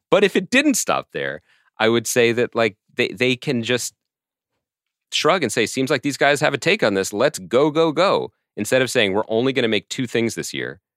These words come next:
And your vision of the Changeling, while deeply exciting, I'm struggling seeing how this is gonna translate or how you're gonna adapt it or how you're going to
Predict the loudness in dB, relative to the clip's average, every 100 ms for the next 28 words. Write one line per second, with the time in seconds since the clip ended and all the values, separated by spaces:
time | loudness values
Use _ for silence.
0 | _ _ _ 0 2 0 -2 -8 -16 -8
1 | 0 0 2 -2 -2 -2 -2 -2 -4 -2
2 | -2 -2 -2 -4 -10 _ _ -8 -6 -4
3 | -4 -2 -2 -2 -2 -6 -16 _ _ _
4 | _ _ _ _ _ 0 0 -2 -2 -2
5 | -2 -4 -4 -4 -4 -4 -6 -6 -10 -6
6 | -4 -4 -6 -4 -4 -2 -4 -4 -2 -2
7 | 0 -2 -4 -2 -4 -2 -6 -4 -4 -4
8 | -4 -6 -6 -6 -6 -8 -8